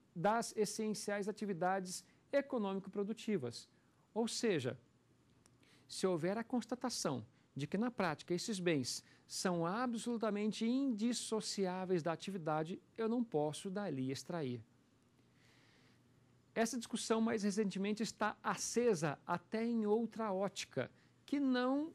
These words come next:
vai ser por nós aqui debatida, mas que tem já merecido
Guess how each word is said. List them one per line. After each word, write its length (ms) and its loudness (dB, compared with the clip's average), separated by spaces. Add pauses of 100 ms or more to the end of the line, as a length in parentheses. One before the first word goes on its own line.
(120)
vai 220 2
ser 360 2
por 200 0
nós 380 0
aqui 200 -2
debatida, 600 0
mas 400 0
que 340 4 (500)
tem 300 4
já 240 -2
merecido 800 0